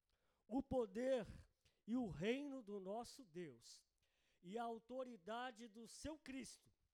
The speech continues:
pois foi expulso o acusador dos nossos irmãos,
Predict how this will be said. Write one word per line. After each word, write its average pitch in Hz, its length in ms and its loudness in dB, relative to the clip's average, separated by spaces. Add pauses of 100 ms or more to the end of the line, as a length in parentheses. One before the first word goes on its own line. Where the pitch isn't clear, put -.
(540)
pois 208 260 6
foi 269 260 0
expulso 294 640 -6
o 262 120 -6
acusador 247 720 -6
dos 233 200 -16
nossos 262 380 -8
irmãos, 202 680 -8